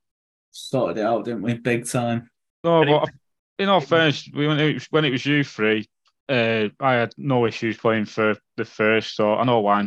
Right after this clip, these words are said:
Speaker 2: winding Tim up saying he dropped me, but I think I had a conversation with Tim and Ash saying, "Look, I'd rather play ninety minutes than be on the bench."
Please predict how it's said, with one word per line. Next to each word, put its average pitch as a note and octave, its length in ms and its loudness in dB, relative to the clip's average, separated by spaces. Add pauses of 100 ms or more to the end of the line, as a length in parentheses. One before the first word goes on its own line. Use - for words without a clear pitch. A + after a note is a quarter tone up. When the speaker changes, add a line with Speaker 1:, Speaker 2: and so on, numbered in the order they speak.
Speaker 2:
winding A2 340 0
Tim G#2 220 -4
up G#2 180 -6
saying G2+ 200 -2
he G2+ 80 -4
dropped G#2+ 300 -4
me, G2+ 200 -4 (240)
but G#2+ 180 -4
I - 40 -20
think B2+ 200 0
I A#2+ 120 4
had A#2 140 2
a A2+ 40 -2
conversation A2+ 640 -2
with G#2+ 120 -8
Tim G#2+ 180 -2
and A2 60 0
Ash A2 220 -2
saying, G#2+ 200 0
"Look, A2 180 -6 (500)
I'd A2 120 0
rather A#2 300 4
play A2 500 0 (440)
ninety A2+ 280 -2
minutes G#2+ 380 -6
than G#2 280 -4 (100)
be A2 100 0
on G#2+ 120 2
the G2+ 60 -2
bench." - 600 -4